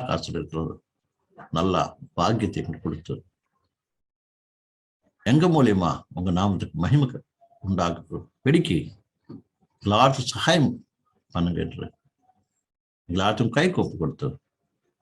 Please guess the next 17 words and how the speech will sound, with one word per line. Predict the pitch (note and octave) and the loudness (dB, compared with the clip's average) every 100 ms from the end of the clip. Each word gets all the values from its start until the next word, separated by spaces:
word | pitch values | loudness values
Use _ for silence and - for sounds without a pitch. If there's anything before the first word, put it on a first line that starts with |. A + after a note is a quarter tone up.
| - | -4
இயேசு | F#2+ C#3 A#2+ | 2 2 2
நாமத்துல | G2 F2 E2 D#2 | 2 0 -2 -6
கேட்டு | D#2 E2+ F2 | -4 -4 -2
நல்ல | D#2 D2+ | -2 -4
பிதாவே, | D2 C#2 C#2+ C#2+ C#3 - _ - D3+ - D3 D3 C#3 | -6 -8 -6 -6 -10 -16 _ -20 -20 -18 -18 -16 -4
ஆமென், | F2+ F2+ D#3+ C2 C#2+ - - | 0 2 0 -2 -6 -10 -8
ஆமென். | D2+ C#2+ C#2+ - _ _ _ - - _ _ _ _ | -4 -4 -4 -8 _ _ _ -20 -20 _ _ _ _
நம்ம | - F#2+ F#2 D2 - - | -4 0 0 0 -4 -2
பிதாவோட | G#2+ G2+ A#2+ A#2+ | 0 4 4 4
அன்பும் | A2 A#2+ C3 G#2+ D#2 - _ | 4 4 4 2 0 -10 _
குமாரன் | _ G#2+ A2+ A2+ | _ 2 4 4
இயேசு | G#2 C3+ D3+ D#3 | 4 4 4 2
கிறிஸ்து | D3 - | 2 0
கிருபையும் | - D#3+ B2+ E2+ - _ _ _ _ _ - | 0 2 2 0 -4 _ _ _ _ _ 0
பரிசுத்தாத்ம | B2+ C3+ D#3 A2 A2+ D3+ G3+ F3 B2+ G#2+ | 0 2 0 2 4 6 6 4 0 0
ஆவியோட | G#2+ B2+ A2+ G2+ F2 - _ - | 2 4 4 4 2 -2 _ 2
ஐக்கியமும் | C#3+ G#3 D3+ A2+ D#2 | 4 4 4 4 2